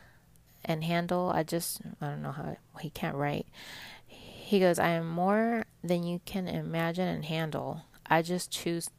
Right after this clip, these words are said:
to not deal with situations that you bring to the table. So that is why I treat you the way I did and also don't look at you as a future for me.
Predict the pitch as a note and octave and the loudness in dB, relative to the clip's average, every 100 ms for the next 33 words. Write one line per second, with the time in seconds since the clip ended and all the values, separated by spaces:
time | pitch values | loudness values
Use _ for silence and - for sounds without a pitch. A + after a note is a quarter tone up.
0 | - - D#3 D3 D3+ D3+ D#3 D3+ D#3+ - | -10 -6 -4 -2 -4 -2 -2 -2 -4 -6
1 | - - E3+ E3 - D#3+ D#3 E3 D#3+ E3 | -4 -4 -2 -4 -4 -6 -4 -2 0 0
2 | D3 D#3 D#3 - - - - - F#3 - | 0 -2 -2 -6 -4 -4 -4 -4 -4 -6
3 | F3+ - - - - - - F3 E3+ E3 | -8 -10 -18 -18 -18 -10 0 2 6 4
4 | E3+ E3+ E3 D#3+ - D#3+ - - D#3+ D#3+ | 4 -2 0 0 0 -4 -4 -4 -2 -2
5 | D#3 D3+ D3+ D#3 D3+ D3 E3+ G#3 G3 F3 | -2 -2 -2 -2 -2 -2 2 6 6 4
6 | - D#3+ - D#3 D#3 - D#3+ D#3 D3+ D#3+ | 0 -4 -2 -2 -4 -4 -4 -4 -4 -4
7 | D#3+ - - D3+ D#3 - D3+ - D3 - | -4 -4 -4 -2 -2 0 -2 -2 -6 -4
8 | E3+ D3+ - D#3 D3 - D3 C#3+ D3 F#3 | -6 -4 -4 -4 -6 -4 -4 -4 -4 -6
9 | B1+ F3+ | -6 -10